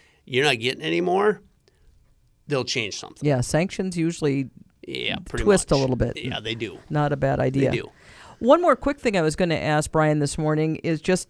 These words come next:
Speaker 2: and you've heard it in our local news, uh, already, uh, talking about the catalytic converter. They did pass a law.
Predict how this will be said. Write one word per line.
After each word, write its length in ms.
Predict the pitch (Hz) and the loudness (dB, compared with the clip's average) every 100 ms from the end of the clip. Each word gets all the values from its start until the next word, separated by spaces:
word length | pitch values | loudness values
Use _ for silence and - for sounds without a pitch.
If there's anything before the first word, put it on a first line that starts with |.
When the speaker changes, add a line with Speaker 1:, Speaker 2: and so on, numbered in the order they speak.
| - | -6
Speaker 2:
and 260 | 90 160 160 | 0 2 2
you've 140 | 156 | 2
heard 160 | 196 208 | 4 4
it 100 | 175 | 6
in 60 | |
our 160 | 151 147 | 4 6
local 320 | 156 156 151 | 4 4 2
news, 400 | 156 175 175 - | 4 4 2 0
uh, 60 | - | -2
already, 800 | 139 139 - 139 143 143 139 170 - | 2 2 2 2 4 2 2 -2 -4
uh, 240 | 143 131 120 | -4 -2 -2
talking 320 | - 151 151 143 | 0 0 2 2
about 240 | 143 - | 2 2
the 80 | 143 | -4
catalytic 520 | 151 151 156 143 143 | 0 2 2 0 -4
converter. 640 | - 143 139 151 160 160 151 | -4 -2 -2 -2 0 2 2
They 160 | 147 | 0
did 240 | 139 160 151 | 0 -2 0
pass 320 | 147 143 - | 0 0 -2
a 40 | |
law. 400 | 139 165 175 170 | 0 4 6 4